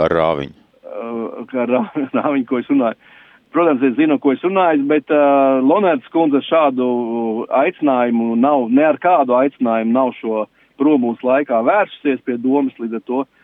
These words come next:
Speaker 2: vai viņai tās piedāvājums ir vai nav izteikts, es, uh, šodien nekomentēšu.
Speaker 1: Jūs abi ar Rāviņu
Speaker 2: E-
Speaker 1: par šo neesat runājuši?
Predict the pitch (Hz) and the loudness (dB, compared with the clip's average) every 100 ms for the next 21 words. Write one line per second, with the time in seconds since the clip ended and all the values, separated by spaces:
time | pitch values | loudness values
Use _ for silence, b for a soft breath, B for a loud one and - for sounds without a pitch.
0 | b b 120 127 143 135 113 131 117 147 | b b 0 2 2 2 0 -2 -2 -2
1 | 135 123 120 117 - 165 156 127 135 151 | 2 2 0 -4 -2 -2 0 0 0 0
2 | 147 - 120 110 120 - - 120 113 - | 0 -2 -6 -6 -10 -14 -10 -8 -8 -8
3 | 120 113 123 135 107 98 87 82 _ _ | -6 -2 -2 -4 -8 -10 -14 -20 _ _
4 | _ _ - 85 85 - 90 87 85 90 | _ _ -12 -4 -2 -2 0 2 2 2
5 | 95 92 180 - - - 101 95 80 82 | 2 0 0 -2 -4 -4 -2 0 -2 -4
6 | 85 76 69 67 - | -6 -4 -4 -4 -8